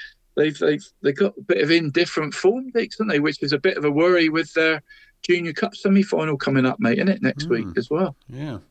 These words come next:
Speaker 1: So which we'll get to, which we'll get to in a minute, mate. But, but yeah, so yeah, it was a big win for Troon, mate. Um, and Ludgvan, mate, they actually leapfrogged West Cornwall into,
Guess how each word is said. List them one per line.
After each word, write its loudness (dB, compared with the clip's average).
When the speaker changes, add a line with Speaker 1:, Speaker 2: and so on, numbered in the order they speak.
Speaker 1:
So 0
which 2
we'll 4
get -2
to, 4
which 0
we'll 2
get -2
to 0
in 0
a 0
minute, 0
mate. 0
But, 2
but 2
yeah, 4
so 0
yeah, 4
it 2
was -2
a 0
big 0
win 0
for -4
Troon, 2
mate. 0
Um, 2
and 4
Ludgvan, 0
mate, 4
they 4
actually 0
leapfrogged 0
West -4
Cornwall 4
into, 0